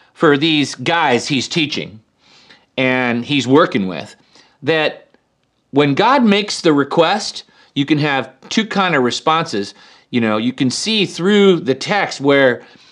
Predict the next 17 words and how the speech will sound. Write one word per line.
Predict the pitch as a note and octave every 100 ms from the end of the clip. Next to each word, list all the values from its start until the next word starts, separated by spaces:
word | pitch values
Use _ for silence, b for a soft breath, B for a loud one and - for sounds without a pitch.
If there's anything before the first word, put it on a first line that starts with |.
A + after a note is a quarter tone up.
| b b b b _
a | C3
yes | B2+ C3+ E3+ G#3 - - - _ _
with | C3 C#3+
the | C#3
mouth | B2 C3 D#3+ G#3+ -
and | C3 B2+
a |
no | A#2+ B2+ C#3 E3+
from | - D3+
the | C3+ A#2+
heart, | D3 G3 - - _ _ _ _ _ _ _ _ _ _ _ -
that's | A#2 -
not | D#3+ E3+ G#2+
the |
positive | - B2 G#2 F#2+ F#2+
example, | F2+ E2+ F2 D#2 - - _ _
right? | B2+ C3+